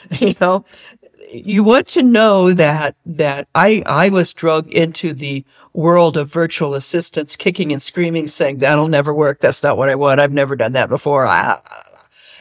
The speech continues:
and, and here, here's what happened. I had an assistant that worked four days a week. Um, she did a pretty good job. She, you know, I was happy with her.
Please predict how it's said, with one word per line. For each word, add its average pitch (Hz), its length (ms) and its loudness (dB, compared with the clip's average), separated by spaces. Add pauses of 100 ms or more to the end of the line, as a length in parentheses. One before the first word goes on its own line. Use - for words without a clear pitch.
(120)
and, 175 360 2
and 175 140 0
here, 240 340 2
here's 233 400 0
what 202 160 2
happened. 175 460 -2 (240)
I 185 60 -2
had 349 200 2
an 254 100 2
assistant 175 580 -2
that 165 200 2
worked 180 320 0
four 214 220 0
days 226 280 2
a 262 40 -6
week. 226 340 -4 (360)
Um, 202 220 2
she - 160 -8
did 403 100 2
a - 60 -4
pretty 254 160 -2
good 202 160 0
job. 156 420 -2 (220)
She, - 200 -2
you 254 280 -4
know, 208 140 2
I 185 100 2
was 330 120 0
happy 233 320 0
with 208 200 -4
her. 220 120 -4